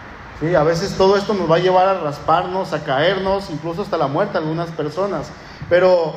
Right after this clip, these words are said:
todo, hermano, absolutamente todo avanza hacia el hacer la perfecta voluntad de Dios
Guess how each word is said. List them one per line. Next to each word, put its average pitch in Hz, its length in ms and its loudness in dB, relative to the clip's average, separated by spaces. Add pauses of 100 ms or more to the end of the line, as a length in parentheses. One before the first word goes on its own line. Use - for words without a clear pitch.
(340)
todo, 214 340 4
hermano, 185 320 -2
absolutamente 202 720 -4
todo 208 240 0
avanza 196 680 0
hacia 160 300 -2
el 160 60 0
hacer 175 320 -2
la 196 120 0
perfecta 180 480 -4
voluntad 170 460 -2
de 180 100 0
Dios 196 300 0